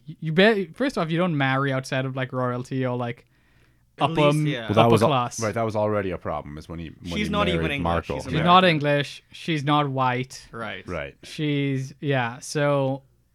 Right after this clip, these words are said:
Speaker 1: moved. They, so they're moving, but I don't think that they really gave a heads up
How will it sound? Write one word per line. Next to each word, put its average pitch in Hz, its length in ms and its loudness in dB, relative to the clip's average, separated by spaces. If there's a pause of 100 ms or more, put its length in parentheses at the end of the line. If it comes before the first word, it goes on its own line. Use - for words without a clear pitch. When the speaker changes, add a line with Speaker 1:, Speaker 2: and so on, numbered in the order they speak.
(460)
Speaker 1:
moved. 147 720 0
They, 147 160 0
so 170 140 -2
they're 160 120 4
moving, 170 420 6
but 147 120 2
I 147 80 4
don't 175 200 2
think 233 160 0
that 214 120 0
they 208 100 4
really 151 240 2
gave 139 320 2
a 135 60 0
heads 135 340 -2
up 123 260 -2